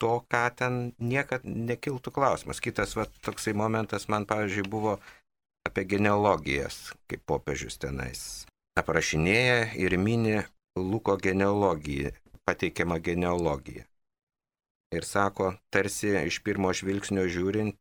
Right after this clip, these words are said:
nėra jokios ten tokios tvarkos. Jeigu mato genealogijais, ta tvarka lengvai žiūrima, tai Luko pateikiamoji genealogijoje labai sunku įžvelgti. Ir štai jisai popiežius sako, bet nieko panašaus. Luko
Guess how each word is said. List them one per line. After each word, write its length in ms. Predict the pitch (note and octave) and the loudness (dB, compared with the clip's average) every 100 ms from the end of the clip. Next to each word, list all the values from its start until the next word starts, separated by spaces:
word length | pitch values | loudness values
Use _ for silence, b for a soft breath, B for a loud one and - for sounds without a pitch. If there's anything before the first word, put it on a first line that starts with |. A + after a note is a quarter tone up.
| G2 | -2
nėra 300 | F#2 F#2 F#2+ | 0 0 0
jokios 400 | F#2+ F2+ F#2 - | 0 0 -2 -2
ten 180 | F#2 F2+ | -4 -2
tokios 360 | F2+ - E2+ - | -4 -2 -2 0
tvarkos. 440 | A2 A2+ - D#2+ E2 | -2 2 2 2 0
Jeigu 200 | D2 D2+ | -2 0
mato 360 | D2+ D2 D2 D2 | 2 2 -2 -2
genealogijais, 720 | C#2+ D2 D2+ D2 D2 C#2+ - - - B1+ D2 D2+ - | 0 2 2 2 2 -2 -2 -10 -8 -6 -4 -6 -2
ta 120 | D2+ | -4
tvarka 360 | D#2 D#2 - D#2 | 0 -2 0 0
lengvai 380 | D2+ D2 D2+ D2 | 0 0 0 0
žiūrima, 400 | D2+ E2 F2 G2+ - | 0 -2 0 -2 -2
tai 100 | F2 | -4
Luko 440 | D#2+ E2 - F2 E2+ _ _ _ - | -2 -4 -2 -4 -6 _ _ _ -6
pateikiamoji 600 | F2+ F#2+ - F#2+ G2 F#2+ F#2+ | -2 -2 0 2 2 2 2
genealogijoje 720 | F#2+ F#2 F#2 F2+ F2 F#2 F#2 | 4 4 2 0 2 0 0
labai 260 | D#2+ D#2+ E2 D2 | 0 0 0 -2
sunku 400 | - G#2 G#2 A2+ | -2 -2 0 0
įžvelgti. 480 | - D2+ C#2+ - D#3 | 0 0 0 -4 -8
Ir 60 | |
štai 180 | - E3+ | -2 -2
jisai 220 | E3+ C#3+ | 0 -4
popiežius 480 | - C#3 C#3 B2 B2 | -2 -2 -2 -4 0
sako, 260 | B2 A#2+ B2 | 0 2 0
bet 240 | A#2+ G#2+ - - - | -2 -4 -10 -14 -6
nieko 320 | G#2+ G#2 - | -2 -2 -2
panašaus. 640 | G2 C3 C#3 - - - - _ _ _ _ _ - | -4 0 -2 0 -2 -2 -10 _ _ _ _ _ -4
Luko 540 | F#2 C#3 - C3 B2+ | 0 0 2 2 2